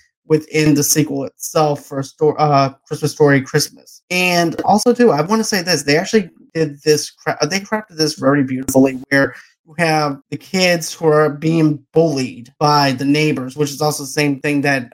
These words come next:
Ralphie went through as a kid. Then Ralphie's trying to sit down and tell them, "Look, you guys are gonna have to try and figure out things for yourself and try to take care of this. Otherwise, it's been what,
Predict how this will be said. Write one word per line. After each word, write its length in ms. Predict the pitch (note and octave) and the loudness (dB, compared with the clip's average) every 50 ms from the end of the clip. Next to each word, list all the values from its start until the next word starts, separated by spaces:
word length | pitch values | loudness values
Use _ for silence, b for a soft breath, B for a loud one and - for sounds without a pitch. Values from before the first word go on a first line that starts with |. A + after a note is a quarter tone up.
| _ _ _ | _ _ _
Ralphie 340 | C#3+ D#3 F3 E3+ - G3 | 0 0 0 0 -2 -6
went 240 | D#3+ C#3+ C#3+ C#3+ C3+ C3+ | -8 -6 -6 -6 -6 -6
through 200 | D3 C#3+ C3 - | -6 -8 -6 -4
as 240 | - D3+ E3 E3+ | -4 -4 -4 -4
a 80 | F3+ E3 | -6 -10
kid. 560 | D#3 - - - F3+ F3+ D#3+ C3 A#2 A2+ - _ | -12 -16 -12 -8 -4 -2 -2 -2 -2 -6 -6 _
Then 200 | - D#3+ D#3 D#3 | -2 -2 0 0
Ralphie's 480 | D#3 E3+ F#3+ G3+ G3+ - G3 E3 D3+ - | 2 2 0 0 0 -2 -4 -6 -6 -8
trying 320 | - _ - - F#3 F#3+ | -10 _ -6 -2 0 0
to 80 | F#3 D#3+ | 2 0
sit 160 | - F3+ E3+ | -2 -4 -4
down 200 | - F3+ E3+ D#3+ | -2 0 2 2
and 100 | D3+ C#3 | 2 0
tell 160 | C3+ E3 F#3+ | 0 0 0
them, 220 | G3 F3+ C#3+ B2+ B2 | 2 2 2 2 2
"Look, 280 | C#3+ F#3 G3 D#3 A#2+ | 0 0 0 0 -2
you 80 | - _ | -2 _
guys 180 | B3 B3+ B3+ A#3+ | 0 0 0 -2
are 40 | |
gonna 120 | F#3 F#3 F3+ | -2 0 0
have 140 | E3 D#3 - | 0 2 2
to 140 | D3+ C#3 | 0 -2
try 240 | C3+ - - E3 D#3 | -2 -2 -2 -2 0
and 260 | D3+ C#3+ C3+ B2+ - _ _ _ | 0 0 -2 -4 -8 _ _ _
figure 220 | D#3+ D3+ D3 D3 | -6 -4 0 0
out 200 | C#3+ C#3 C3+ - | 0 0 0 0
things 240 | - D3+ D3 C#3 - | -2 -2 -2 -2 0
for 80 | - C#3 | -2 -2
yourself 680 | A#2+ F2+ G#2+ A#2+ - - - F3 F3 E3+ D3 C3+ E3 - | -2 -2 -6 -10 -10 -6 -2 0 2 2 2 0 -4 -8
and 140 | C3 C#3 | -12 -14
try 320 | C3+ - - - D#3 D#3+ D#3+ | -16 -12 -4 -2 0 0 2
to 100 | D#3 D3+ | 0 0
take 320 | D3+ - D#3+ C3+ C3 - | 0 -2 -4 -4 -4 -2
care 200 | - E3 E3+ F3+ | 0 0 2 2
of 140 | F3 D3 A2+ | 2 0 0
this. 240 | B2 B2+ B2 B2 - - | -2 -6 -8 -8 -8 -8
Otherwise, 440 | E3 E3+ F3+ E3+ D3+ C#3+ C#3+ C3+ | -6 -6 -4 -2 0 0 0 0
it's 100 | C3+ C3 | -2 -2
been 160 | - D3+ C#3 C3+ | -2 -2 0 0
what, 300 | C3 C3+ C3+ C3 A#2+ | 0 0 0 -2 -4